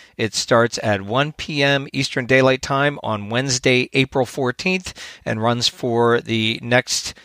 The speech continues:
three Wednesdays after that, four one-hour sessions in total. The course is led by Reverend Todd Bartlett and will take you through four steps to be able to express yourself in more healthy ways,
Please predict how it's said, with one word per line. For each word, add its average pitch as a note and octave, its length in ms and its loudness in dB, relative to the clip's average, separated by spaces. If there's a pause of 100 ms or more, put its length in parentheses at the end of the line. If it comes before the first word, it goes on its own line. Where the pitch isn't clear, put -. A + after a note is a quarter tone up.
(260)
three F#3 300 2
Wednesdays C#3+ 580 2
after A2+ 240 2
that, G2+ 180 -4
four C#3+ 460 -2 (280)
one-hour B2+ 440 2
sessions C3+ 680 0
in B2+ 240 -4
total. G2+ 440 -4 (460)
The A#2+ 60 -14
course D#3 320 0
is B2 140 -2
led C3+ 280 4
by B2 280 4
Reverend A#2+ 340 -2
Todd A#2+ 340 0
Bartlett A3 600 0
and B2 480 -6
will A#2+ 420 -2
take G3+ 320 0
you F#3 160 -2
through C3+ 400 -4
four G3 400 -4
steps - 680 2 (280)
to C#3 80 -12
be C#3 100 2
able C#3+ 280 4
to - 180 -6
express D#3 680 -2
yourself D3 520 -2
in C3 260 -12
more C#3 280 0
healthy C3+ 300 -2
ways, C3 360 2